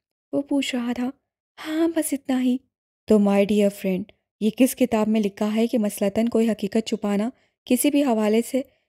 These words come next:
इक़दाम खुदकुशी पर आमादा करने की कोशिश हो सकता है?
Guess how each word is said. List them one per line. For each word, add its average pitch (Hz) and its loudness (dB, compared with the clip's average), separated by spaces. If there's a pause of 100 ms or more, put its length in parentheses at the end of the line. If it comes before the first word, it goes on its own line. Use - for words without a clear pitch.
(120)
इक़दाम 214 0
खुदकुशी 220 0
पर 240 -4
आमादा 208 0
करने 208 -2
की 220 -4
कोशिश 202 -2
हो 196 0
सकता 196 -4
है? 196 -2